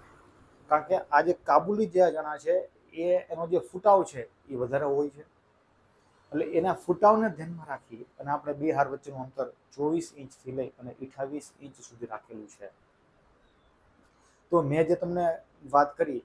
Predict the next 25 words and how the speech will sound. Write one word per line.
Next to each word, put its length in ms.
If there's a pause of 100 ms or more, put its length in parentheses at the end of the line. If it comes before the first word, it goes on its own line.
(120)
કે 60
બે 380
હાર 280
વચ્ચેનું 460
અંતર 340 (200)
અને 160
બીજ 300 (100)
દર 140 (340)
જો 80
આપણે 200
સમજી 340
લઈએ 280 (520)
તો 60
આપણે 180 (120)
વધુ 260
સારા 320
ઉત્પાદન 400
સુધી 180
આપણે 200
પહોંચી 240
શકીશું 420 (140)
અને 120 (140)
વધુ 200
સારા 240
ઉત્પાદનથી 600